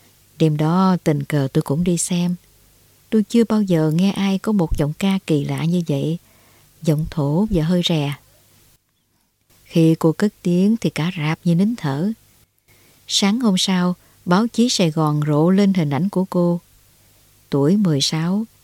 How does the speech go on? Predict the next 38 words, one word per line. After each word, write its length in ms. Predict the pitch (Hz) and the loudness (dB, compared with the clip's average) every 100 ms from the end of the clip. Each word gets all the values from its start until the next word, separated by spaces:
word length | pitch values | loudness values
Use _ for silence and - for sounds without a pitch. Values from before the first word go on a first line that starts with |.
| - | -4
cô 140 | 170 | -4
bước 340 | 165 202 240 | 2 0 2
lên 120 | 180 160 | 0 0
sân 240 | - 160 | -2 -4
khấu 380 | - 156 180 226 | -2 -2 0 0
như 260 | 175 160 | 0 0
một 160 | 147 135 | 0 -4
ngôi 200 | - 151 | -4 -2
sao. 420 | 151 156 151 156 147 _ - _ _ _ _ _ _ _ _ _ _ _ _ _ _ _ _ _ _ _ _ _ - | -2 -4 -4 -6 -10 _ -20 _ _ _ _ _ _ _ _ _ _ _ _ _ _ _ _ _ _ _ _ _ 0
Nhà 160 | 170 | 2
báo 240 | 156 160 208 | 2 0 0
Trần 160 | - 151 | 0 0
Hoài 140 | 156 147 | 0 -2
Sơn 460 | - 175 170 170 160 | 0 0 2 2 0
kể 200 | - 156 | -2 0
lại 160 | 185 156 | 0 -4
cuộc 220 | - 147 | -4 -4
đời 260 | 202 156 143 | -2 0 0
của 160 | - 165 | -2 -4
cô 180 | 180 175 | -2 -4
Đào 180 | 160 147 | -4 -4
Mỹ 180 | 147 185 | -6 -6
Thanh 260 | - 180 175 _ _ _ - | -6 -4 -4 _ _ _ 0
với 140 | 202 | 0
vẻ 180 | 180 151 196 | 2 -2 0
sôi 300 | - 208 190 | 0 0 0
nổi 300 | 151 151 202 | -2 -2 -4
đam 220 | 180 175 | -4 -4
mê. 220 | 170 170 165 _ _ _ _ _ _ _ _ | -4 -4 -6 _ _ _ _ _ _ _ _
Rồi 160 | 160 160 | 2 2
bỗng 220 | 156 208 | 2 0
dưng 180 | 202 190 | 0 0
anh 140 | 196 190 | -2 -2
dừng 260 | 165 139 143 | 0 -2 -4
lại, 340 | 135 147 160 - | -6 -6 -8 -12
hạ 280 | - 135 135 - | -8 -4 -4 -4
thấp 180 | 214 - | -6 -2
giọng. 300 | 156 135 | -4 -4